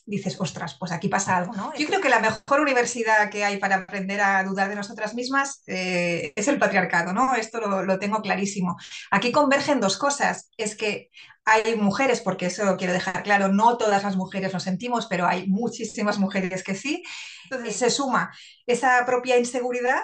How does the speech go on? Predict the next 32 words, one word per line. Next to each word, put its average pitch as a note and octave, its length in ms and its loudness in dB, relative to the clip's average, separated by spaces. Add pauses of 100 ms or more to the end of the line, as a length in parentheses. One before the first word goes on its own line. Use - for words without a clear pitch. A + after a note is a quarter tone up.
(420)
con A3 200 -2
la F#3+ 100 4
sensación A#3 1080 -4
social, C4 640 2
¿no?, D4+ 240 0
de, A3 180 -4
del G3+ 160 -4
patriarcado G#3+ 460 0
de A3 120 -2
que G#3 80 -4
nosotras G3 460 0
no G#3+ 60 -4
seremos G#3+ 360 -4
capaces F#3 420 -4
de - 60 -2
hacerlo, F#3+ 380 -2
¿no? G#3 120 -6
Y A3+ 120 -2
ahí A3 160 2
es, - 240 -8 (120)
es A#3 120 -2
como A#3+ 200 2
la G3+ 120 6
gran G#3+ 140 6
explosión, A#3 640 0 (320)
¿no? C4+ 240 -2
Porque G3+ 600 0
no, A#3 240 4
no A#3+ 220 2
sentimos, A#3 600 0
o - 80 -12
sea, - 180 0